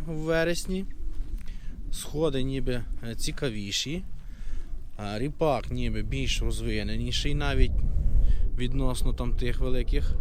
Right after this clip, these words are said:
е, полів. Ось. Але тут є дві других проблеми. Тут є проблема з падалицею, як бачите, яка живе ще собі, яку треба буде весною забирати.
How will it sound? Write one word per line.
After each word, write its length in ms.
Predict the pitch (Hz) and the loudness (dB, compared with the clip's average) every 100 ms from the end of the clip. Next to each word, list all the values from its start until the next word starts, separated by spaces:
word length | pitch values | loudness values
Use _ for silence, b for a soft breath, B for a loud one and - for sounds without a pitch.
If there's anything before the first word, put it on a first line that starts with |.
| - | 2
е, 140 | 131 | 0
полів. 440 | 135 151 151 160 185 190 - - B B B B B - - | 0 0 0 0 0 0 2 4 B B B B B 0 0
Ось. 380 | 123 101 - 135 | -2 -2 -4 -2
Але 280 | 147 196 175 | 0 0 0
тут 260 | 143 180 156 | -2 -4 0
є 160 | 147 | 2
дві 280 | 139 - - - - - - | 2 2 6 6 6 4 4
других 300 | 135 117 - | 4 2 2
проблеми. 540 | 104 104 101 107 101 - | 2 4 4 4 2 4
Тут 120 | - | 2
є 120 | 139 | 2
проблема 500 | - 131 131 127 120 | 2 2 4 4 4
з 60 | - | 4
падалицею, 680 | 117 104 107 107 - 139 | 2 0 -2 -4 -4 -4
як 160 | 139 139 | -4 -6
бачите, 440 | 147 151 - 175 185 - B B B B B B | -6 -6 -6 -8 -6 -6 B B B B B B
яка 400 | 139 143 - 147 | 2 0 0 -2
живе 380 | 143 151 156 139 | 0 0 0 0
ще 160 | 139 147 | -2 0
собі, 380 | - 147 160 165 - - - - - - - - - - B B B - | 0 2 2 2 2 0 -2 -6 -4 -2 0 -2 -2 -4 B B B -2
яку 260 | 131 147 | -2 -2
треба 160 | 131 147 | -2 -2
буде 100 | 135 | -2
весною 480 | 143 143 - 151 147 | -2 -2 -2 -2 -2
забирати. 680 | 135 147 151 147 143 - | -2 0 2 4 2 0